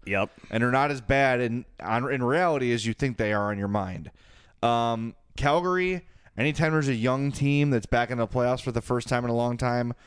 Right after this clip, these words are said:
Speaker 2: they can be dangerous. I still think the Hawks would probably beat all those teams.
Speaker 1: I, I would say they would be favored against all of them, especially because you would have home ice advantage against all of them, theoretically.
Speaker 2: Yeah, but I
Speaker 1: Other than Nashville, maybe, but you're sixteen points up on them with seventeen games to play.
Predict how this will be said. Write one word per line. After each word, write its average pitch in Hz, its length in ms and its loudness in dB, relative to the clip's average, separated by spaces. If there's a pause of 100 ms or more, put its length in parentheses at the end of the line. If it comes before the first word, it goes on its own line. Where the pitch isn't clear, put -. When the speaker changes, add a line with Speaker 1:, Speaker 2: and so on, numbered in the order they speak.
(360)
Speaker 2:
they 123 120 4
can 131 100 -2
be 131 80 2
dangerous. 113 480 0
I - 100 0
still 202 200 0
think 175 180 -2
the 143 60 2
Hawks 139 260 0
would 127 100 -4
probably 143 320 0
beat 127 220 -2
all 117 200 -2
those 160 280 -2
teams. 180 280 -4
Speaker 1:
I, 120 180 4 (100)
I 131 100 2
would 135 160 0
say 135 160 0
they 120 140 -2
would 117 160 -2
be 107 100 -2
favored 113 320 -2
against 107 240 -4
all 107 180 0
of 104 80 -2
them, 98 140 -4
especially 120 400 -2
because 107 340 -2
you 107 60 -2
would 104 100 -2
have 101 160 -2
home 107 200 -4
ice 104 200 -4
advantage 95 440 -6
against 87 280 -8
all 87 220 -4
of 82 80 -8
them, 85 220 -8
theoretically. 95 680 -4
Speaker 2:
Yeah, 104 220 0
but 151 160 2
I 147 60 6
Speaker 1:
Other 202 180 2
than 131 220 -2
Nashville, 107 560 -2
maybe, 98 420 -4
but 98 140 -2
you're 127 160 -2
sixteen - 480 -4
points 123 320 -4
up 104 160 -2
on 92 140 -4
them 92 140 -4
with 87 120 -6
seventeen 107 560 -4
games 95 320 -6
to 92 80 -8
play. 92 380 -4